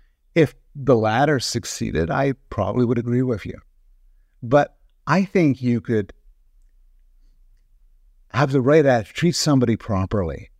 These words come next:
someone who's the victim of rape or a terrorist attack or something, without knowing what it's like. I think, um, I think we tend to sort of, um, exaggerate how easy it is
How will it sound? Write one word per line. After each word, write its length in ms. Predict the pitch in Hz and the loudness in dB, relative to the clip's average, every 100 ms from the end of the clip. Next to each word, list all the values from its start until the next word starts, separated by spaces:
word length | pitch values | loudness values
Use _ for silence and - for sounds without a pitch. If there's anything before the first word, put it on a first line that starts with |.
| _ _ _ _ _ _ _ _ - | _ _ _ _ _ _ _ _ -4
someone 360 | 143 127 123 | 2 4 4
who's 220 | 110 107 | 2 -2
the 80 | 107 | -4
victim 440 | 95 101 - 101 95 | -2 -2 -2 -2 -2
of 600 | 90 87 87 82 - _ - | -2 -4 -6 -10 -20 _ -8
rape 420 | 110 80 82 - _ _ | -4 -4 -6 -14 _ _
or 320 | 110 95 98 | 0 0 0
a 40 | |
terrorist 460 | - 117 101 92 - | 0 0 0 -2 -6
attack 320 | 92 87 85 | -6 -6 -4
or 100 | 95 | -8
something, 440 | - 92 82 - - _ - _ _ _ _ _ _ | -6 -6 -6 -10 -20 _ -20 _ _ _ _ _ _
without 380 | 151 202 220 220 _ | -2 2 0 -2 _
knowing 360 | 147 160 165 151 | 2 2 2 0
what 120 | 139 | 0
it's 140 | 127 139 | -2 -4
like. 300 | 131 - _ _ _ _ - _ _ _ _ _ _ - | -8 -8 _ _ _ _ -20 _ _ _ _ _ _ -2
I 100 | 143 | 0
think, 240 | 151 156 | 2 0
um, 220 | 143 127 127 | 0 -2 -2
I 80 | 139 | -2
think 120 | 156 | 0
we 80 | 135 | 0
tend 240 | 135 127 127 | 0 0 0
to 80 | |
sort 240 | 117 123 107 | -2 -2 0
of, 320 | 110 92 - | -2 -4 -10
um, 280 | - 107 101 | -6 -4 -2
exaggerate 580 | 113 101 110 113 113 110 | -4 -4 -2 -2 -2 -2
how 140 | 104 | -2
easy 280 | 113 110 98 | -2 -2 -4
it 80 | 95 | -6
is 300 | - - | -8 -14